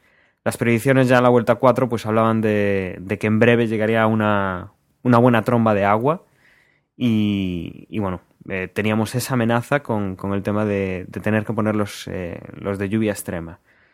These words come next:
Eh, Grosjean en la cuarta vuelta, que había hecho, bueno, pues, una salida buena y que, que estaba dando un, o sea, buena cuenta de, de ese,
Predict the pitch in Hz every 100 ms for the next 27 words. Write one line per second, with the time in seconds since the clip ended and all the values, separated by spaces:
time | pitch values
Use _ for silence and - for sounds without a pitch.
0 | _ _ _ - 101 104 117 107 135 131
1 | 131 123 117 110 123 120 120 127 127 123
2 | 104 104 110 - 117 104 98 - - -
3 | 104 104 107 104 101 101 98 98 104 113
4 | 117 127 143 139 95 - 95 90 85 -
5 | - 98 - 104 104 107 107 101 95 98
6 | - _ _ _ _ _ 90 90 90 95
7 | - 117 117 127 120 117 110 104 80 113
8 | - 117 110 107 98 90